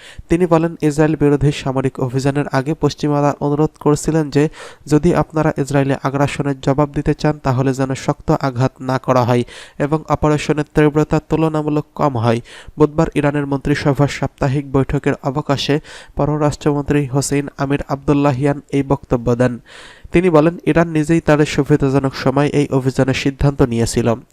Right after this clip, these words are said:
ইরানি পররাষ্ট্রমন্ত্রী সাংবাদিকদের বলেন, ইসরায়েলের বিরুদ্ধে যখন সামরিক অভিযানের সিদ্ধান্ত নেওয়া হয়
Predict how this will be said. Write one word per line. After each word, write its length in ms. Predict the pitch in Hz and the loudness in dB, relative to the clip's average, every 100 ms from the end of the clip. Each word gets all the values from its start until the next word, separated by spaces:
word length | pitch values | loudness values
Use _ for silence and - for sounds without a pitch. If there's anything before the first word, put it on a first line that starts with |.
| _ | _
ইরানি 260 | 131 123 120 | -2 0 0
পররাষ্ট্রমন্ত্রী 880 | 117 127 127 123 139 127 123 131 131 - - - | 0 0 0 0 -2 -2 0 0 0 -8 -18 -8
সাংবাদিকদের 680 | - 127 127 135 139 143 | -4 -2 0 0 2 0
বলেন, 360 | 139 127 139 170 - - | 4 2 2 -2 -14 -2
ইসরায়েলের 420 | 151 147 151 151 | 0 2 2 0
বিরুদ্ধে 400 | 139 139 139 143 135 | 0 0 2 0 2
যখন 340 | 135 - 143 | 0 0 -4
সামরিক 520 | 135 135 127 123 123 131 | -2 -2 -2 -2 -2 -4
অভিযানের 380 | 131 127 127 | -2 0 -2
সিদ্ধান্ত 520 | 127 - 131 143 135 143 | -2 -6 -2 0 0 0
নেওয়া 220 | 139 135 | 0 0
হয় 260 | 127 143 | 0 -2